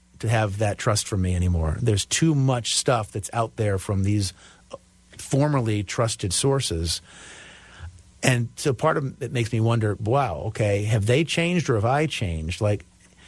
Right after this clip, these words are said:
have I noti-, has, have these weaknesses in their game been there the whole time and I didn't notice it and I was naive? Or have they shifted because of cultural and political and societal and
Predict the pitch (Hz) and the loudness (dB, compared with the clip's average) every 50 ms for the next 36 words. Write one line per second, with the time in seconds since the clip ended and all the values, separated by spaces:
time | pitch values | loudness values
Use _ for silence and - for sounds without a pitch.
0 | - - - - 120 120 131 139 131 123 127 131 147 156 131 - 120 117 123 - | -20 -14 -4 -2 2 2 4 2 4 4 4 4 2 2 -2 -4 -6 -6 -6 -4
1 | 123 131 - - 110 135 127 120 123 123 139 156 139 117 120 139 151 - 156 135 | -4 -6 -6 -4 -2 -2 0 0 2 2 2 2 2 2 2 0 0 0 0 0
2 | 120 - 131 120 107 113 113 120 117 107 110 127 135 139 120 110 107 120 123 135 | 0 2 2 2 2 4 2 2 2 2 2 2 2 2 2 2 2 2 2 2
3 | 127 127 123 117 120 117 123 120 117 110 - 123 120 131 139 123 107 107 110 110 | 2 2 2 2 2 2 2 2 0 2 0 0 2 2 2 2 2 2 2 2
4 | 101 110 110 104 110 127 131 - - - - - - - 113 107 104 104 98 110 | 2 2 2 2 2 2 2 2 0 -2 -2 -4 -4 0 0 2 2 2 2 2
5 | 104 107 104 107 135 170 220 208 - - _ - - - - - - - - - | 2 2 2 2 2 0 0 -2 -6 -12 _ -20 -20 -20 -18 -18 -16 -16 -16 -18
6 | - - _ - - 185 208 226 196 143 127 120 135 165 180 - - _ - _ | -20 -20 _ 2 4 4 6 6 4 2 2 0 0 -2 -6 -8 -14 _ -20 _
7 | _ _ _ _ - 143 135 123 120 127 131 135 131 - - 202 226 - - - | _ _ _ _ -4 -2 -2 -2 0 2 2 2 2 2 2 2 2 0 -2 -6
8 | 120 110 107 113 113 113 - 120 113 113 110 107 110 113 113 110 110 107 104 - | -6 -4 -2 -2 -4 0 0 0 2 2 2 0 2 2 2 2 0 -2 -4 -8
9 | - - _ - - 127 123 131 - - 117 127 135 135 135 143 151 - 98 - | -10 -12 _ -2 0 0 0 0 -2 -2 0 0 2 2 2 2 0 0 0 -2
10 | - 104 117 123 139 135 - 131 127 131 131 131 117 104 - 104 - - 120 107 | 0 0 0 0 0 -2 0 0 0 2 2 2 0 0 -2 -2 -2 0 2 2
11 | 107 117 120 131 127 127 127 127 127 131 135 101 98 196 - | 2 2 2 2 2 2 2 2 0 0 0 0 0 0 -2